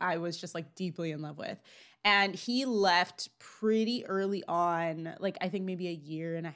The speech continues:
half into the run. And he came back, like, almost two years later when they were closing, and he remembered me.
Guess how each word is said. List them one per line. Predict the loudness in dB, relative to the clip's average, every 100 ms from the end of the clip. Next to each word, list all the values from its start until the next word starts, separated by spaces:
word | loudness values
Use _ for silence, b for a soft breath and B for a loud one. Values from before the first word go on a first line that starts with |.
| -6
half | -6 -4
into | -8 -8 -6
the | -6
run. | -4 -6 -8 -10 b b b -2
And | 0 0 -2 -6 -10
he | -6 -4
came | -4 0 0 2
back, | 4 4 4 -2 _ _ -6
like, | -2 -2 -4 -12 _
almost | -2 -2 -4 -4
two |
years | -6 0
later | 2 2 0
when | -2
they | -4
were | -6
closing, | -4 0 0 0 -4 -6 -10 -14 b b b
and | 0 0 -4 _ -2
he | 0
remembered | 2 0 -2 -6
me. | -14 -18